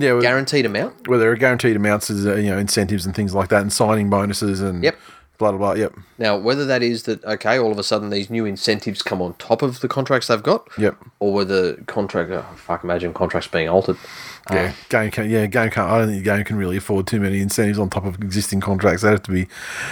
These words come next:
Speaker 1: and I, and there's certainly, the, the problem is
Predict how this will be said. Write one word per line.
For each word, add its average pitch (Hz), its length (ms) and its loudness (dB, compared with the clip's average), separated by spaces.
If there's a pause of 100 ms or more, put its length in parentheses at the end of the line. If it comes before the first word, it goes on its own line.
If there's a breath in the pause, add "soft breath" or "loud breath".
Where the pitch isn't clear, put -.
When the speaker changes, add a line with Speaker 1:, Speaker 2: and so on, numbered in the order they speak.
(160 loud breath)
Speaker 1:
and 123 120 4
I, 123 160 4
and 123 220 2
there's 127 180 2
certainly, 120 500 4
the, 139 600 -4 (100)
the 131 140 0
problem 139 380 4
is 123 260 4